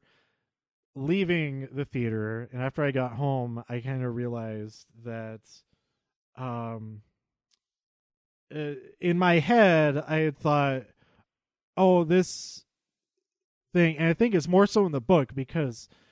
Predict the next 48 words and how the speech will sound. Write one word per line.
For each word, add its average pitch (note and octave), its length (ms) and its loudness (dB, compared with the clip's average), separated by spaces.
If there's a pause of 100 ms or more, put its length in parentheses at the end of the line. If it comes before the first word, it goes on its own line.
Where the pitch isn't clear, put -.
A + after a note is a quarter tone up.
(140)
uh, B2 520 0
in D#3 160 0
the C#3+ 100 0
film, A3 380 4
you D#3 80 2
can D#3 180 -4
visually D#3 340 0
show F3+ 400 4
all D3 160 4
kinds D3+ 280 -4
of G#2+ 160 -10
other C3+ 260 0
stuff B2 480 -4 (500)
that B2 240 2
you B2 140 -2
wouldn't C3 220 -4
necessarily B2+ 500 0
even A#2 220 -6
talk B2 380 -6
about A2 400 -8 (100)
in B2+ 180 -6
the A2+ 80 -6
book. D3 340 0
You D3 80 0
wouldn't B2+ 220 -4
detail, D#3 600 2 (280)
like, C3+ 300 -2
"All A3 180 6
these A#3+ 180 0
other G3+ 200 6
people G3 280 4
are E3+ 80 6
dressed F3+ 300 2
up F#3+ 160 2
as D#3+ 120 -4
this, D#3+ 200 -2
this, F#3 180 -8
and F#3 120 -12
this, G3 160 -8
and G#3 80 -10
this, A#3 180 -6
and D#3+ 120 -10
they D3 140 -6
really C#3+ 380 -4
love D3+ 240 -4
this C3+ 220 -10
other C#3+ 200 -6
stuff." C3+ 380 -4